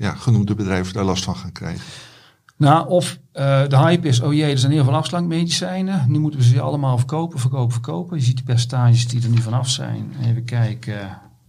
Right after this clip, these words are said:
Speaker 2: los van die ene dag. Coca-Cola is sinds mei,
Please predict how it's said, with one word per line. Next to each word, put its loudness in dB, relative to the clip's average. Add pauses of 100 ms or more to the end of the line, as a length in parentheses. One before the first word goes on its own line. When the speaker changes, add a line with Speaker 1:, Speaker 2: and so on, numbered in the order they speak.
(400)
Speaker 2:
los 0
van 2
die 2
ene -2
dag. 0
Coca-Cola 0
is 2
sinds 2
mei, 2